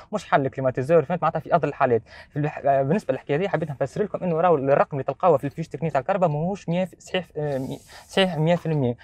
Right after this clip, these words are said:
يختلف من بنيه تحتيه نتاع الدوله، من دوله لدوله، ويختلف حتى من الاستعمال نتاع الكهرباء. دونك لهنا تاع منع التصادم توا حكى لي عليه،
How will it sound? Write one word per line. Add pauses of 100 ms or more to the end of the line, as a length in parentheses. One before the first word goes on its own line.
(160)
يختلف
من
بنيه
تحتيه
نتاع
الدوله،
من
دوله
لدوله،
ويختلف
حتى
من
الاستعمال (300)
نتاع (260)
الكهرباء. (680)
دونك
لهنا
تاع
منع
التصادم
توا
حكى
لي
عليه،